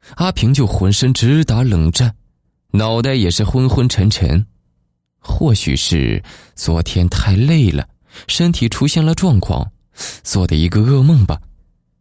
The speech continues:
阿平也这样安慰自己，但愿是一场梦吧。夜幕降临，漫长的一天也即将结束。市中心异常繁华，天还没有黑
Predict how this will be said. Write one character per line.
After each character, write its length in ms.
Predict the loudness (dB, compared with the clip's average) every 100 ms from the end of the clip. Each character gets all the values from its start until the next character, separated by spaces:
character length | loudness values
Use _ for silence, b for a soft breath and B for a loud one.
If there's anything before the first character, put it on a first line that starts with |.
| _ _ _ _
阿 200 | -4 -2
平 280 | 0 0 2
也 120 | 2
这 140 | 0
样 140 | 0 0
安 240 | 0 0
慰 120 | 2
自 200 | 0 0
己， 260 | -2 -2 -4 B B B B -4
但 260 | 0 2
愿 240 | 2 2 0
是 240 | 0 2
一 140 | 2
场 280 | 0 -4 -2
梦 280 | 2 2 0
吧。 120 | -2 -10 -18 _ _ _ _ _ _ _ _ _ _ _ _ _ -2
夜 360 | 2 2 4
幕 300 | 4 4 2
降 400 | 0 2 2 2
临， 280 | 2 0 -2 -6 _ _ _ _ -4
漫 300 | -2 0 0
长 240 | 0 -2
的 100 | 0
一 180 | 2 0
天 260 | 0 0 2
也 140 | 2
即 280 | 0 0 0
将 220 | 0 0
结 260 | 0 0 -2
束。 240 | -2 -6 -8 _ _ _ B B B
市 320 | -2 2 2
中 200 | 2 2
心 300 | 2 0 2
异 160 | 2 0
常 180 | 0
繁 280 | 0 0 0
华， 280 | 0 -2 -4 B B B
天 300 | -4 0 0
还 180 | 0 2
没 120 | 2
有 140 | 2
黑 320 | -2 -2 -4